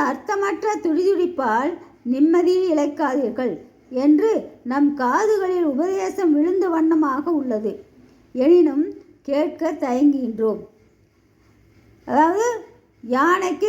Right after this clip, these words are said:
தும்பிக்கை, மனிதனுக்கு நம்பிக்கை என்ற ஒரு பழமொழியும் இருக்கு. என் நம்பிக்கை தான் நான் வாழ்வில் முன்னேறுவதற்கு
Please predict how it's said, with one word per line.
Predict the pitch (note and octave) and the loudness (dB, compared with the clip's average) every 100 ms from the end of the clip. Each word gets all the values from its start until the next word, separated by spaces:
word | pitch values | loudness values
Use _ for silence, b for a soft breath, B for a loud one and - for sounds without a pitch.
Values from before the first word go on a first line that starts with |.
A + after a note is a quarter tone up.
| - | 0
தும்பிக்கை, | E4 D#4+ E4+ - B3 C4 G4+ | 0 0 0 -2 -2 -2 -4
மனிதனுக்கு | C#4+ A#3+ D4+ F4+ F4 E4+ F4 F4 | -4 0 2 2 2 2 0 0
நம்பிக்கை | C4+ C#4+ E4 - D#4 F#3+ - _ _ _ _ _ A#3 | 2 2 2 0 -4 -4 -10 _ _ _ _ _ -4
என்ற | C#4+ F#4 F4+ | -2 2 2
ஒரு | F4+ | 0
பழமொழியும் | D4 C#4+ D4 D#4+ E4 E4+ D4 | 0 2 4 4 2 2 2
இருக்கு. | B3 A#3+ C4 F#4 A4 B B - | 0 -6 -6 -6 -6 B B -12
என் | A#3+ C4+ | -8 -4
நம்பிக்கை | B3+ D#4 G4 G4 F4 | 0 2 2 0 0
தான் | E4 G4+ | 0 0
நான் | F#4 D#4 | 2 2
வாழ்வில் | C4+ D4 E4+ F4 | 2 0 0 2
முன்னேறுவதற்கு | C#4+ D4+ E4+ E4 D#4+ C4 - F4 | 4 4 2 2 0 -2 -4 -4